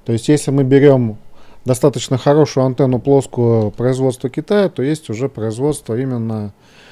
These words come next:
антенны, э, именно нашей, которая отвечает всем требованиям.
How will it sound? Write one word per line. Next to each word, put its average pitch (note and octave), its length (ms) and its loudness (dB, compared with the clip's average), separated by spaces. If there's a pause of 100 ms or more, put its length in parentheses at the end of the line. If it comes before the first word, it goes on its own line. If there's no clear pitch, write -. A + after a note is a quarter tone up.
(220)
антенны, C#3 500 -2
э, G#2 880 -4
именно C3 260 0
нашей, C#3 540 -4 (160)
которая A2+ 1120 -2
отвечает B2 400 -4
всем C3 220 -4
требованиям. D#3 560 0